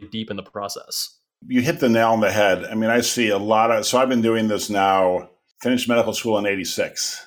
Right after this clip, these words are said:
Speaker 2: so, and finished residency in eighty-nine, so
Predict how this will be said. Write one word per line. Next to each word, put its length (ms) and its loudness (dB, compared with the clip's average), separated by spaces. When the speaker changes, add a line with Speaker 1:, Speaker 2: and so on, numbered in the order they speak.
Speaker 2:
so, 560 2
and 180 -8
finished 260 -6
residency 480 -2
in 60 -4
eighty-nine, 600 -4
so 460 0